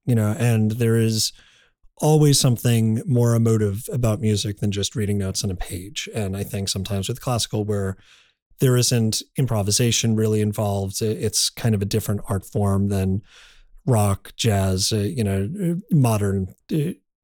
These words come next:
contemporary music of, you know, really any genre, where it is like, "Here's the score and this is what we're playing and this is what we're doing."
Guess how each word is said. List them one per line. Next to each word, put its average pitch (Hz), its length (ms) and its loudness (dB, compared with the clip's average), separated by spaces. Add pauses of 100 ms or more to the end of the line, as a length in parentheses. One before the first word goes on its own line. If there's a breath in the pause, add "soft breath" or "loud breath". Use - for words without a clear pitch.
(380)
contemporary 110 420 4
music 104 380 0
of, 98 260 -2
you 120 60 0
know, 98 80 2
really 104 320 0
any 107 220 0
genre, 120 460 0 (600 loud breath)
where 127 220 6
it 117 60 4
is 131 300 4
like, 104 240 0 (720)
"Here's 120 420 2
the - 80 0
score 123 460 2
and 104 340 0
this 104 160 0
is 110 100 -2
what 110 140 -2
we're 113 100 -2
playing 107 320 0
and 98 80 -2
this 98 120 -2
is 104 140 -2
what - 120 0
we're 139 80 -4
doing." 120 460 2